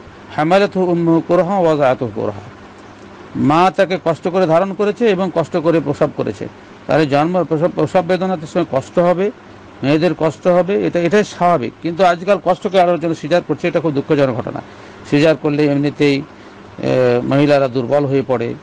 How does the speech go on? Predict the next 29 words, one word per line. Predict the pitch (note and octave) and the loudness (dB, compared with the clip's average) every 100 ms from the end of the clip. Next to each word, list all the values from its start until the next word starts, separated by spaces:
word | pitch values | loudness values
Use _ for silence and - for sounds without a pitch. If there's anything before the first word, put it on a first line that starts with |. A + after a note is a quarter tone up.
| - - - - - - - - | -18 -20 -20 -20 -20 -20 -20 -6
আর | C3 B2+ A#2+ | 0 0 0
দ্বিতীয় | A#2 D3+ A3 | -2 0 2
নম্বর | A3+ A3 | 2 0
কথা | G#3 G#3+ A3 | 0 0 0
হচ্ছে | G3+ A3 | 0 -2
যে | G3+ | -4
সিজার | - G3 G3 A3 | -2 0 2 2
করলে | F3 A3 G#3+ | 2 2 4
পরবর্তী | G#3 G3 G#3 G#3+ G#3 | 2 2 2 0 0
বাচ্চা | G3 G3 - F#3+ | 0 0 -2 -6
সিজার | G3 F#3+ G3 | -2 0 0
করে | G3+ G3 F#3+ - - - - | 2 0 0 -6 -20 -10 -2
নরমাল | D#3 F#3 F#3+ E3+ | 0 2 2 2
হবে | F3 F3+ | 2 2
না, | F#3+ F#3+ | 2 2
এ, | - E3 | 2 2
বি-, | C#3+ D3 | 2 0
বিনা | E3 F3+ F3 D#3 | 2 0 0 2
নরমাল | D#3+ E3 F3+ | 2 2 2
হবে | E3+ E3 | 2 2
না, | F#3 | 2
এমন | E3 D3+ | 2 0
কথা | D#3+ C3 | -2 -4
ঠিক | B2+ A2 | -6 -8
নয়। | - - - - - - | -10 -14 -18 -20 -20 -10
আজকাল | - C#3+ C#3 E3+ D#3+ D3+ - | -2 -2 0 0 0 -2 -6
একটা | - D3 | -2 0
আগ্রাসন | B2+ A2 F3+ G3 G3+ F3+ | 0 0 2 2 0 -4
চলছে | E3 D3 B2+ C3 | -2 -2 -2 -2